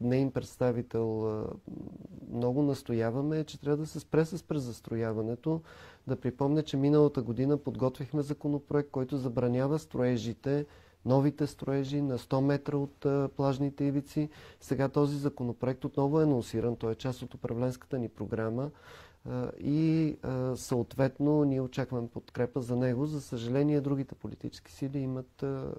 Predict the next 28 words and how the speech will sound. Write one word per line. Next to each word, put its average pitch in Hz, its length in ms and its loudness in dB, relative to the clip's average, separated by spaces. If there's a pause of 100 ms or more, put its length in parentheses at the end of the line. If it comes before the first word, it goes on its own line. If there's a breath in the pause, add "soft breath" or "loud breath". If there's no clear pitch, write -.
(100)
колебания 117 540 0
в - 40 -14
това 101 160 -8
отношение. 101 500 -8 (360 loud breath)
Но 131 80 0
ние 151 180 4
сме 139 180 -2
твърдо 143 420 4
за 131 340 4 (460 loud breath)
това 135 300 0
да 139 120 -2
се 143 500 0
прекрати 131 500 -6
безразборното 123 800 -4
строителство 117 720 -8
по 120 100 -8
Черноморието. 120 720 -4
Тук - 200 -14
няма 113 280 -6
съмнение. 107 440 -10 (960 soft breath)
Но 151 120 4
ни 156 120 4
трябват 131 300 0
промени 113 360 -2
в 117 40 -10
законите 117 560 -6
и 123 120 -4
подкрепа - 420 -8